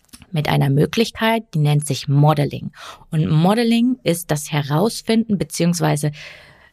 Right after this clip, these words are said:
das Herausfinden und Nachahmen einer Strategie eines Menschen, die eine bestimmte Aufgabe hervorragend bewältigt oder eine besondere Fähigkeit besitzt. Im Modeling geht's darum, voneinander zu lernen und deine Leistung zu verbessern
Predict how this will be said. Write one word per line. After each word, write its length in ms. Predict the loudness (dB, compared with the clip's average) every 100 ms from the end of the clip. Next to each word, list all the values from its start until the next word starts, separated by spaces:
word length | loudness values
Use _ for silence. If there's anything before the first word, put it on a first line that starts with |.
| _ _ _ _ _ _ _ _ _
das 220 | -6 -4
Herausfinden 840 | -2 -2 -2 0 0 -2 -2 -2 0
und 260 | -2 -2 0
Nachahmen 800 | 0 0 -2 -2 -2 0 0
einer 280 | 0 0 0
Strategie 680 | 0 -2 -4 -2 -4 -2 -4
eines 360 | 0 0 0 0
Menschen, 480 | 2 2 2 0 -2 -12 -14 -4
die 80 | 0
eine 160 | 0
bestimmte 560 | 0 -2 2 2 0 0
Aufgabe 480 | -2 -2 -2 -2 -2
hervorragend 960 | -2 -4 -4 0 0 0 -2 -2 -2
bewältigt 600 | -4 -4 -4 -4 -6 -8
oder 160 | -4 -2
eine 200 | -2 -4
besondere 560 | -6 -2 0 0 -2
Fähigkeit 600 | -4 -2 -2 -2 -4 -6
besitzt. 460 | -6 -6 -8 -8 -18 -20 -20 -20 -20 -20 -8
Im 220 | 2 4
Modeling 460 | 4 4 2 2 2
geht's 220 | 0 -2
darum, 340 | -2 -2 0 0
voneinander 640 | 0 0 2 2 2 0
zu 140 | 0
lernen 460 | -2 0 0 0 -2
und 280 | 0 -2 2
deine 220 | 2 4
Leistung 540 | 2 2 0 -2 -4 -6
zu 140 | -6
verbessern 680 | -2 -2 -2 -4 -4 -4